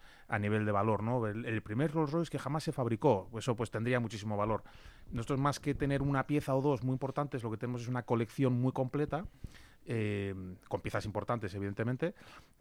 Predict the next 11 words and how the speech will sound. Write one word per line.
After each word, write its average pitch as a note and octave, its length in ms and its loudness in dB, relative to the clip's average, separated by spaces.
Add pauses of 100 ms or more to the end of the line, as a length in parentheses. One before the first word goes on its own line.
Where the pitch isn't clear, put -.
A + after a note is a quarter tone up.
eh, G2+ 400 0 (920)
que B2 80 -4
cuenta C#3 200 4
muy C#3 140 8
bien C#3 100 8
la A#2 60 8
historia C3 580 4
de, A2 180 -6
de G#2 140 -8
la F#2 100 -2
marca. F#2 360 -6